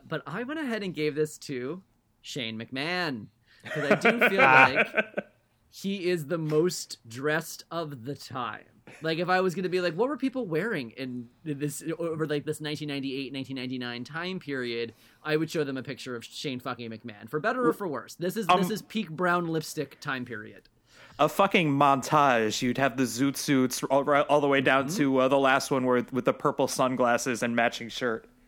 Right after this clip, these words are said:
Speaker 1: Oh, yeah, all of his fucking widespread collars, all of his dusters, all of it.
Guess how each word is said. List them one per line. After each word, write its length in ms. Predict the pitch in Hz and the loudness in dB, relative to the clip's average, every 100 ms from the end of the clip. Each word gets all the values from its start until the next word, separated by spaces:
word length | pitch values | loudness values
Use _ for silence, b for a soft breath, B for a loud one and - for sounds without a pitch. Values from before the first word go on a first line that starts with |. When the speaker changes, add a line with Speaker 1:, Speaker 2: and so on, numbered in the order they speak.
| _ _ - | _ _ -4
Speaker 1:
Oh, 100 | 156 | -2
yeah, 160 | 151 | -2
all 200 | 127 143 | -2 -4
of 60 | 170 | -2
his 100 | 185 | -4
fucking 280 | 180 165 151 | -6 -6 -8
widespread 600 | 131 139 156 - 170 160 | -4 -2 -4 -4 -6 -6
collars, 520 | 151 147 143 143 147 | -4 -4 -2 -4 -4
all 180 | 131 127 | -4 -4
of 60 | 147 | -4
his 120 | 147 | -8
dusters, 680 | 127 143 147 - 147 139 127 | -4 -6 -6 -6 -4 -4 -8
all 280 | 147 139 135 | -8 -6 -6
of 100 | 107 | -8
it. 120 | 104 | -12